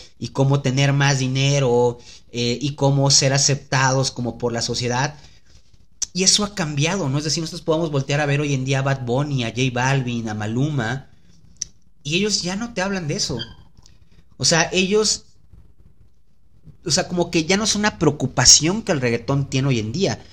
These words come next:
Ya no les interesa hablar, digamos, como de este, todo este maleanteo, pues, o del barrio, sino que ya más bien están en otros, en otros tipos, eh, de, de, de, de temáticas. Porque todo eso ya quedó superado,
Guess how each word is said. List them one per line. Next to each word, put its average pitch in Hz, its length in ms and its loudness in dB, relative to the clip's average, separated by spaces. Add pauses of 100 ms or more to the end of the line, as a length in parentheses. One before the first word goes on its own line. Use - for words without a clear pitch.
(240)
Ya 165 200 4
no 190 100 4
les 170 240 6
interesa 147 920 4 (180)
hablar, 135 520 6
digamos, 143 340 2
como 127 180 0
de 131 60 4
este, 139 160 -2
todo 135 160 2
este 135 220 2
maleanteo, 123 840 2
pues, 135 280 2
o 135 40 0
del 113 140 0
barrio, 127 320 0
sino 131 240 -4
que 135 100 -4
ya 156 120 -2
más 190 180 -2
bien 196 280 -2 (420)
están 175 420 4
en 180 140 0
otros, 175 420 0
en 143 120 0
otros 151 280 -2
tipos, 160 580 2 (420)
eh, 117 300 -2
de, 120 360 2
de, 123 200 0
de, 127 260 -2
de 139 120 2
temáticas. 139 920 0 (460)
Porque 151 280 2
todo 208 340 0
eso 233 160 6
ya 202 200 0
quedó 196 380 4
superado, 160 800 4